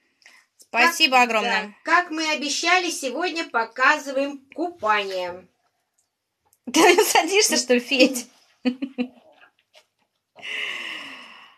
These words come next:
Speaker 1: А, ну, отлично, они реагируют на людей, потому что они всегда с нами, людей они знают, естественно, поэтому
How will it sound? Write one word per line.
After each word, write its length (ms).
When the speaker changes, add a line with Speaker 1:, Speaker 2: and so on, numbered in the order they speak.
Speaker 1:
А, 640
ну, 180
отлично, 580
они 140
реагируют 580
на 80
людей, 480
потому 280
что 120
они 140
всегда 400
с 100
нами, 300
людей 400
они 200
знают, 680
естественно, 640
поэтому 680